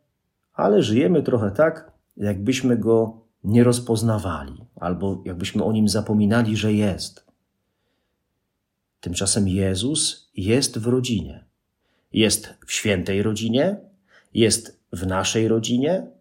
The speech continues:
chce być w każdej rodzinie. I jest Zbawicielem, czyli tym, który uwalnia od zła i przynosi nowe życie.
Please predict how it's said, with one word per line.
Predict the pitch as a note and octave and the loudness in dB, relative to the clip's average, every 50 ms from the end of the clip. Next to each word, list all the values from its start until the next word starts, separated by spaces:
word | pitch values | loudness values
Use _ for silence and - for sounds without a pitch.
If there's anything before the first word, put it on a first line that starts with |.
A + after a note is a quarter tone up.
| _ _ _ | _ _ _
chce | - - - - C3 C3 | -20 -14 -2 0 2 2
być | B2+ C3+ C3 - - - - _ _ _ _ _ _ | 2 0 0 -2 -6 -10 -16 _ _ _ _ _ _
w | - - - | -20 -20 -2
każdej | - F#3+ F3+ D3+ G2+ F2+ F#2+ F2+ F2 | 2 2 2 2 2 0 -2 -4 -4
rodzinie. | E2 D#2+ D#2+ - D#2 D2+ - - - - _ _ _ _ _ _ _ _ _ _ _ _ _ _ _ _ _ _ | -4 -6 -10 -14 -16 -16 -18 -18 -20 -20 _ _ _ _ _ _ _ _ _ _ _ _ _ _ _ _ _ _
I | G2+ F#2+ G2 | -2 2 2
jest | B2+ D3+ - - - - - - _ _ _ _ | 2 2 2 0 -6 -10 -16 -20 _ _ _ _
Zbawicielem, | - G2 F2+ G#2 G2 G2+ G#2 G2+ - - C#3+ G#2+ F2 - - G2+ A2 - _ _ _ _ _ _ _ - - _ | -8 -6 -4 -4 -4 -4 -2 -4 -2 0 0 0 -2 -4 -10 -14 -20 -20 _ _ _ _ _ _ _ -20 -20 _
czyli | - - - G#2+ G2+ - | -10 -4 -2 -2 0 4
tym, | F3 G3 G#3+ F3+ | 4 4 4 4
który | - - D#3+ D#3 D#3 D3 D3+ - - - _ _ _ _ _ | 2 2 4 4 4 4 2 -2 -10 -20 _ _ _ _ _
uwalnia | A#2+ G#2 G2+ E3 F#3+ G3+ E3+ B2+ A#2 G#2+ - - | -4 2 4 6 6 8 8 8 6 4 2 0
od | G#2+ G#2+ F#2 G2+ | -2 -4 -4 -2
zła | G#2 F#2 F#2+ F#2+ F#2+ G2 G#2+ B2 D3+ | -2 -2 -2 0 0 2 2 2 2
i | E3+ F#3 | 2 0
przynosi | F3 - - - G2+ F#2+ G2+ G2+ G2 - - C3 D#3 F3+ F3+ - - - _ _ _ - | -4 -4 -4 -4 -2 -2 -2 -4 -4 -4 -2 -2 -2 -2 -4 -6 -14 -20 _ _ _ -6
nowe | F#2+ G2 G#2 G2+ G2 G2+ C3 D3+ | -2 2 2 2 4 4 4 4
życie. | C#3+ D#3+ D#3 - - - - - - | 4 2 0 0 -2 -6 -8 -8 -10